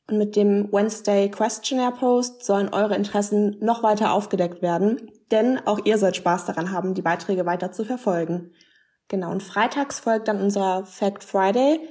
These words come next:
An diesem Tag werden spannende Facts ge-, Facts, an diesem Tag werden spannende Facts geliefert, von denen der, die ein, eine oder andere von euch noch nichts gehört hat. Ähnlich wie Emmy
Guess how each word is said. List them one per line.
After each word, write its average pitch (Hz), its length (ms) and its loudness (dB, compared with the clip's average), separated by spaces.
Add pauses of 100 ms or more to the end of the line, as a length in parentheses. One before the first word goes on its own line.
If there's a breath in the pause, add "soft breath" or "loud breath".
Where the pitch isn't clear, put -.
(340 loud breath)
An 208 120 2
diesem 240 260 2
Tag 220 300 -2
werden 202 240 2
spannende 208 400 0
Facts 247 340 -4
ge-, - 100 -8 (200)
Facts, - 480 -2 (1400)
an 220 140 2
diesem 254 240 2
Tag - 280 0
werden 202 260 4
spannende 202 520 0
Facts 233 340 -2
geliefert, 240 540 2 (360 loud breath)
von 220 200 2
denen 220 460 4
der, 233 600 4
die 233 340 2
ein, 220 420 2
eine 208 240 4
oder 214 200 2
andere 240 640 0
von 208 180 -2
euch 202 260 2
noch 208 100 0
nichts 214 300 0
gehört 170 420 0
hat. - 260 -8 (1200)
Ähnlich 254 360 4
wie 226 60 2
Emmy 269 340 4